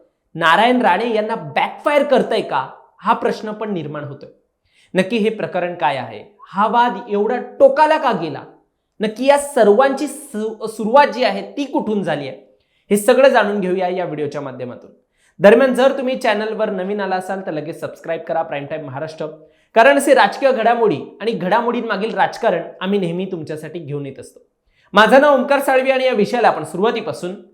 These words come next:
सुरू करूया. प्रकाश महाजन हे मनसेचे नेते आहेत.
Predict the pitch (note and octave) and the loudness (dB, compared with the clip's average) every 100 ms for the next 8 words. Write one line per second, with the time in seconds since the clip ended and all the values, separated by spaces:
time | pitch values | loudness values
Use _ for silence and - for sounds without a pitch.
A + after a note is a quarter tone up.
0 | _ _ _ _ F3+ D#3 B2+ G2+ - _ | _ _ _ _ -2 -2 -4 -12 -18 _
1 | _ _ _ - - - A#3+ A#3+ E4 E4 | _ _ _ -20 -14 2 4 6 2 2
2 | C4+ A3 A3 A#3 A#3+ G3 B3+ A#3 G3+ G3 | -4 -4 -2 -2 -4 -2 -2 -2 -4 -4
3 | B3 C4 B3 G#3 E3+ - C3 | -6 -4 -2 -2 -2 -2 -6